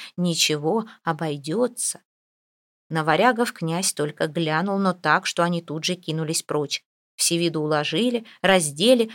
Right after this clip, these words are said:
растёрли ей руки и ноги. На сорочке обнаружилось кровавое пятно.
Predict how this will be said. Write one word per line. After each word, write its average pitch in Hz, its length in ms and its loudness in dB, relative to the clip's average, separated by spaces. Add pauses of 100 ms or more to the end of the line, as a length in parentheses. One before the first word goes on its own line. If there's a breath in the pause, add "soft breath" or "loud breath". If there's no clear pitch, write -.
(120)
растёрли 190 480 2
ей 160 260 2
руки 190 260 -4
и 156 80 -4
ноги. 220 400 -6 (440)
На 170 100 0
сорочке 170 560 0
обнаружилось 165 680 0
кровавое 160 520 -2
пятно. 165 480 -8